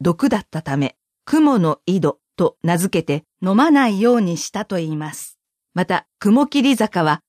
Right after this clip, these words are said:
付近のカムロ、おかっぱ頭の童子がカッパに見えたことから、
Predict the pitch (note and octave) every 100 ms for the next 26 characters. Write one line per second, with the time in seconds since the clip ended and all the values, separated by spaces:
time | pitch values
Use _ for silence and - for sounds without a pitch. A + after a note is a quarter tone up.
0 | _ - - E4+ A#3+ E3 - - D3 F3
1 | E3 - _ D#3 - C4+ - B3+ B3+ E3+
2 | C#3 - _ - F#3 - E3 B3+ B3+ F3
3 | D3+ D3 - D#3+ C#4+ C#4 C#4 C#4 C#4 B3+
4 | G3 F#3 G3+ G3 D#3 D#3+